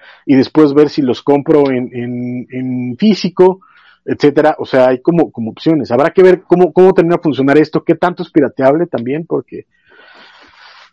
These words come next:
este, nuestros amigos piratas son, son ingeniosos para esas cosas, y, y,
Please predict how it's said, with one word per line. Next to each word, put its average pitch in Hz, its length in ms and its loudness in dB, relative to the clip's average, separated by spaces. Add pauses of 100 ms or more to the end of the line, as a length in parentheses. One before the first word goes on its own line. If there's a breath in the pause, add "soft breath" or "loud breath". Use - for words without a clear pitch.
(120)
este, 113 440 -2
nuestros 104 300 -4
amigos 131 280 4
piratas 120 400 0
son, 113 220 -8
son 123 220 -6
ingeniosos 120 480 -8
para 113 160 -6
esas 127 180 -12
cosas, 165 520 -2
y, 123 240 -4 (300)
y, 156 120 -18